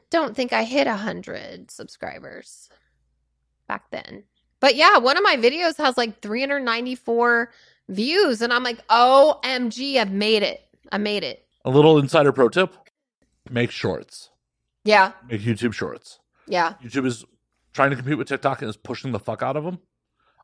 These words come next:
Speaker 2: I will make nonsense shorts. Like, literally, I had someone comment on one of the shorts I posted a day ago, like, "This is completely out of context.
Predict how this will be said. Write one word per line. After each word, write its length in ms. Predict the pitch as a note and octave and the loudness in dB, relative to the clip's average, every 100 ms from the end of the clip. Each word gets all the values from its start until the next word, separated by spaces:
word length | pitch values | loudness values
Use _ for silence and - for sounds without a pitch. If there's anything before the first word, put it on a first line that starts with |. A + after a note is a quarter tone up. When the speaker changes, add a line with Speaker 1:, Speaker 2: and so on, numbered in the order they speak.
| _ - | _ 2
Speaker 2:
I 120 | C#3+ | 4
will 120 | D#3 | 4
make 220 | D#3 C#3 A2 | 4 0 0
nonsense 640 | A2+ A#2+ C3 B2 C3 - | 4 4 4 0 -2 0
shorts. 340 | - G2 - | 0 0 -2
Like, 140 | G#2 - - _ _ _ _ B2+ | -6 -6 -14 _ _ _ _ -6
literally, 460 | B2+ D3+ F3 F3+ | 2 6 8 8
I 100 | C3+ | 6
had 160 | C3 B2 | 2 -2
someone 240 | D#3 C#3 | -4 -4
comment 380 | - B2+ B2+ C3 | -2 0 0 0
on 160 | G#2 B2 | -2 -2
one 120 | A#2+ | -2
of 60 | A2+ | -2
the 60 | |
shorts 220 | B2 A2 | -4 -4
I 40 | A2 | -4
posted 360 | A#2 G#2+ A#2 G#2+ | -4 -4 -6 -4
a 100 | A2 | -4
day 220 | G#2+ A2 | 0 0
ago, 340 | A2+ G2+ G2+ F2+ | 0 -2 -6 -4
like, 240 | G2+ G2 _ _ _ _ _ _ _ _ _ _ | -8 -10 _ _ _ _ _ _ _ _ _ _
"This 180 | - E3+ | -6 -6
is 60 | A3 | -6
completely 420 | A3+ - E3+ D#3+ | -4 2 6 8
out 100 | D3 | 6
of 60 | C3+ | 6
context. 540 | C#3+ D#3+ B2 - - | 2 2 0 -6 -14